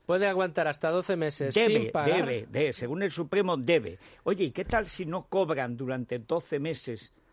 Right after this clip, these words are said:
Speaker 2: hasta que mediten esa?
Speaker 1: Pues a lo mejor tomaban otro tipo de decisiones.
Speaker 2: ¿Verdad? Yo propongo que los jueces del Supremo no cobren durante doce meses hasta que no aclaren la doctrina.
Speaker 1: Pero
Speaker 2: Porque
Speaker 1: el
Speaker 2: una de dos, si el que no paga hay que echarlo,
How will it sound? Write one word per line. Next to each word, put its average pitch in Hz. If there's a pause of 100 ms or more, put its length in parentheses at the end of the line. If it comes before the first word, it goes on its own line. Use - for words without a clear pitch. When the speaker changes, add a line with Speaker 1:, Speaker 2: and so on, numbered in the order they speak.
Speaker 2:
hasta -
que 147
mediten 143
esa? 135
Speaker 1:
Pues 139
a 135
lo 143
mejor 156
tomaban 147
otro 131
tipo 127
de 123
decisiones. 120
Speaker 2:
¿Verdad? 135 (300)
Yo 143
propongo 202
que 180
los 151
jueces 180
del 185
Supremo 190
no 196
cobren 240 (280)
durante 151
doce 214
meses 208 (160)
hasta 147
que 131
no 160
aclaren 170
la 120
doctrina. 92 (560)
Speaker 1:
Pero -
Speaker 2:
Porque 135
Speaker 1:
el 190
Speaker 2:
una 214
de 190
dos, 165
si 143
el 131
que 156
no 190
paga 160
hay 143
que 175
echarlo, 208